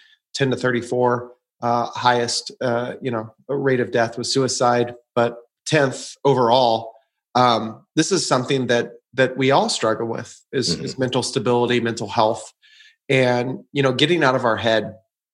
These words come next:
Speaker 1: You mentioned a phrase earlier that I just heard for the first time, um, today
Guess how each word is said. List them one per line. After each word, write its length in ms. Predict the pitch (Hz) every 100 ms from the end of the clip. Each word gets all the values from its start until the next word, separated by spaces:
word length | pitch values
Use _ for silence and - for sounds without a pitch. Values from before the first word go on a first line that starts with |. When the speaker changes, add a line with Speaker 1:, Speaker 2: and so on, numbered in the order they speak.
| _ _ -
Speaker 1:
You 100 | 156
mentioned 300 | 214 214 240
a 40 |
phrase 300 | 233 156 131
earlier 460 | 135 143 151 113 110
that 280 | 110 110 113
I 140 | 127
just 300 | 123 185 -
heard 180 | 147 147
for 120 | 123
the 100 | 107
first 340 | - 127 127
time, 480 | - 110 113 104 104 - _ _ _ _ -
um, 640 | 120 110 104 101 - - _ _ _ _ -
today 600 | 160 143 185 151 104